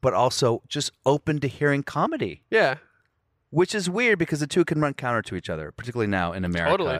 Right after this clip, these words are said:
Speaker 1: in
Speaker 2: yeah.
Speaker 1: L A and San Francisco. They're gonna be like, "We're woke," and if you say something, even if it's funny, if it doesn't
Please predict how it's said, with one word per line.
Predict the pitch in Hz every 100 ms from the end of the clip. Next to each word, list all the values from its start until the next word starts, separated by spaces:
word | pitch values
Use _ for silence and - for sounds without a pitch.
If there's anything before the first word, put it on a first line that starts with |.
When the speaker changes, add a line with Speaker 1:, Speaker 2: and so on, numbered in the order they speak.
| 85
Speaker 1:
in | 87
Speaker 2:
yeah. | 87
Speaker 1:
L | 82
A |
and | 82 85
San | 85
Francisco. | 80 87 - 78 - - - _ -
They're | 110
gonna | 98
be |
like, | 95 131
"We're | 170
woke," | 139 131 113 110
and | 107
if | 110
you | 113
say | - 131
something, | - 117 110 -
even | 139 135
if | 110
it's | 107 -
funny, | 147 135 104 101
if | 101
it | 107
doesn't | 110 104